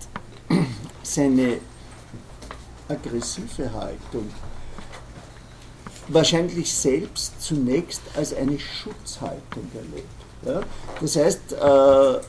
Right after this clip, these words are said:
es ging ihm darum, äh, die Juden vor dem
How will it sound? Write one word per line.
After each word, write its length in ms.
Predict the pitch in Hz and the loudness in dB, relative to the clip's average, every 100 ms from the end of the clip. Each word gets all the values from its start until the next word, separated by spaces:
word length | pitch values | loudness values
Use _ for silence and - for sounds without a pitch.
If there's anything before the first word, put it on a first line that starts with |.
| - - | -14 -8
es 180 | 139 - | -6 -4
ging 200 | 160 170 | -4 -2
ihm 220 | 214 170 - | 0 -2 -2
darum, 720 | 113 120 170 196 202 190 180 - - - - - | -2 0 2 4 4 2 -6 -10 -18 -18 -14 2
äh, 340 | 135 135 127 - - | 6 6 4 0 -6
die 100 | 151 | -2
Juden 340 | 139 170 202 | -2 -2 -4
vor 220 | 170 151 143 | -4 -2 0
dem 200 | 139 | -2